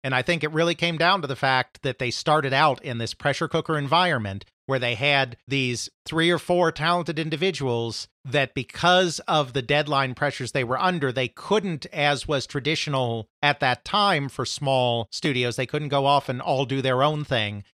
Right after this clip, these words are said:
They had to join together to create one really good thing in a really short period of time, and therefore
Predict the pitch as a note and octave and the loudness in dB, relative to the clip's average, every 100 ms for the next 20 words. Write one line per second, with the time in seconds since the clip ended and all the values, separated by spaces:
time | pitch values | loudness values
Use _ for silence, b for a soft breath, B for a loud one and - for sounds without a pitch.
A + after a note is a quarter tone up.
0 | - C3 C#3 B2 A2+ - C#3 C3 B2+ - | -2 0 0 -4 -8 -2 0 0 -4 -8
1 | G#2 C#3 C#3+ B2+ G2+ G2+ - - D#3 B2 | -2 2 4 2 -2 -4 -8 -6 -2 -2
2 | - C#3+ B2+ B2 C3 C3 C#3 C#3 B2+ A2+ | -2 -4 0 0 -2 0 0 0 -2 -2
3 | C#3+ C3+ A2+ D#3 C3+ - B2+ G#2 G#2 A2+ | 0 0 -2 -2 -2 -2 -4 -2 -6 -6
4 | G#2 A2 B2+ B2 - B2+ - C3+ A#2 A2 | -6 -2 0 0 -2 -4 -2 -2 -2 -2
5 | - C#3+ B2+ A2+ A2+ A#2 B2 - B2 A2+ | -2 0 0 0 -2 -2 -2 -2 0 0
6 | G#2+ | -2